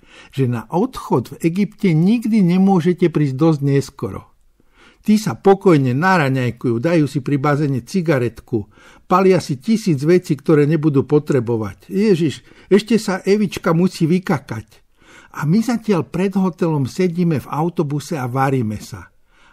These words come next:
A moja manželka stojí vonku a fajčí obrovskými šlukmi do zásoby. Netuší, že takých zastavení bude ešte veľa.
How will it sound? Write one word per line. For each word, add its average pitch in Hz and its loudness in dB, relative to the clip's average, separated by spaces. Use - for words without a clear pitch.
A 123 -2
moja 123 -2
manželka 175 -2
stojí 160 0
vonku 123 -2
a - -8
fajčí 196 -8
obrovskými 196 -2
šlukmi 190 0
do 143 0
zásoby. 110 -8
Netuší, 175 0
že 165 0
takých 170 -2
zastavení 160 0
bude 147 0
ešte 139 0
veľa. 117 0